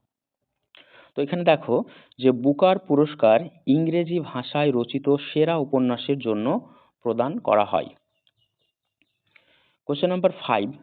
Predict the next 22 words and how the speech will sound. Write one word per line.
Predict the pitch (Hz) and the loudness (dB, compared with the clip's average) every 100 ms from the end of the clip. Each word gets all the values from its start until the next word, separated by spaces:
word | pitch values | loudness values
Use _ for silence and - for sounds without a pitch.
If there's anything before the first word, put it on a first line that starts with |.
| - | 0
রয়েছে | 135 135 151 143 | 0 2 -2 0
ভারতের | 139 143 160 165 - | -2 0 0 0 2
প্রথম | 160 160 185 170 | 0 0 -4 0
লোকসভার | 131 127 151 143 147 151 | 0 0 -2 0 -2 -6
স্পিকার | - 156 139 104 123 139 - | -10 -6 0 0 0 -6 -2
কে | 170 170 | -2 -2
ছিলেন? | - 107 90 - - _ _ _ - | -2 -2 -2 -6 -16 _ _ _ -2
যে | 131 | 0
অপশনগুলি | 127 - 165 165 | 0 -2 -2 0
রয়েছে | 151 123 - | 0 0 -2
দেখো, | 101 92 - - | -4 -2 -2 -2
অপশন | - - 147 147 113 | -4 -4 -6 -4 -6
এ | 151 - - - 117 | -6 -16 -20 -14 -2
জিভি | 143 147 160 156 - 120 | 0 0 -2 -4 -6 -2
মাবলঙ্কর, | 113 117 117 120 131 156 - - - _ - - | 0 2 0 0 -4 -4 -8 -20 -20 _ -10 -6
অপশন | - - 156 147 | -4 -2 -2 0
বি | 143 143 190 - - 113 | 0 0 -2 -14 -10 -4
হুকুম | 135 135 160 151 | -2 -2 -4 -4
সিং, | 107 117 - - | -6 -6 -6 -4
অপশন | 113 - 131 135 | -4 -2 -4 -2
সি | 120 123 - - _ - 135 | -2 -2 -6 -20 _ -4 0
নীলম | 143 160 | 0 0